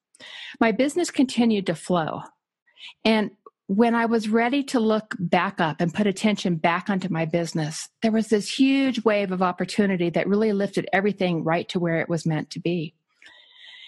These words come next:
And last week I was driving around. I was going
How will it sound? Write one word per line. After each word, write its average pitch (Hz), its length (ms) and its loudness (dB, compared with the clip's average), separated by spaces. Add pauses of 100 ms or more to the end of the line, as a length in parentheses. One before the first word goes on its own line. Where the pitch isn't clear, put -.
(500)
And 220 420 2 (600)
last 226 400 0
week 208 240 2
I 170 80 2
was 180 160 0
driving 196 340 2
around. 170 380 -2
I - 20 2
was 170 140 -2
going 185 420 0